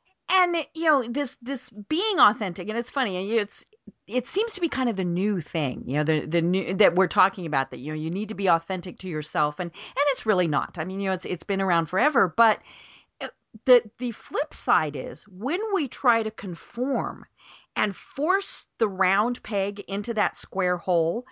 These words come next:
you know, you can beat it i-, down in there so that it actually goes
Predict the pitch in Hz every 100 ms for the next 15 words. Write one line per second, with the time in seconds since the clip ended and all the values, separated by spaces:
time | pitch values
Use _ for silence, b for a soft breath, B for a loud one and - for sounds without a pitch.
0 | B B B 311 294 381 554 440 226 -
1 | 302 349 175 - - 240 214 285 320 302
2 | 285 285 202 196 220 214 233 320 311 311
3 | 254 214 240 220